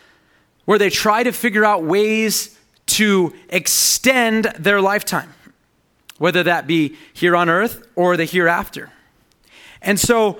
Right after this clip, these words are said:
what happens and what takes place is idolatry. And so this can happen in a number of ways. In fact, rich people right now in Silicon Valley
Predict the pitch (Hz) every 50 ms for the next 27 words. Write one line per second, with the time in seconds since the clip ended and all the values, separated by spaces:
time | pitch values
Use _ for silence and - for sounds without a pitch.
0 | - - _ _ - - 214 214 180 - 214 240 311 330 - 202 170 170 175 175
1 | 190 180 180 196 196 196 - 202 185 - - - - - - 208 269 294 208 151
2 | 139 165 208 - - - - - - _ _ _ _ - - - - _ - -
3 | 220 220 214 208 208 202 170 - - - _ _ _ _ - - 185 196 208 170
4 | - 220 254 285 277 262 - - - - 127 123 - - _ _ _ _ _ _
5 | _ _ _ - _ _ - _ - 185 214 190 - - 233 220 208 202 180 -
6 | - - _ _ _ _ _ _ _ _ _ _ _ _ _ _ _ _ _ -
7 | _ - - - _ _ _ _ _ _ _ _ _ _ _ _ - _ - 151
8 | 180 208 - - 233 202 175 196 202 208 208 208 202 190 160 - 170 175 165 160
9 | 160 170 180 185 170 170 160 127 120 151 170 185 139 - - - - - - -
10 | - - - _ _ - 165 170 - - 202 202 214 214 - - - - - 165
11 | 151 208 269 269 - - 220 220 196 - 170 147 143 165 180 190 170 175 170 156
12 | 139 139 151 147 - - 185 190 190 - 190 180 170 160 151 117 120 127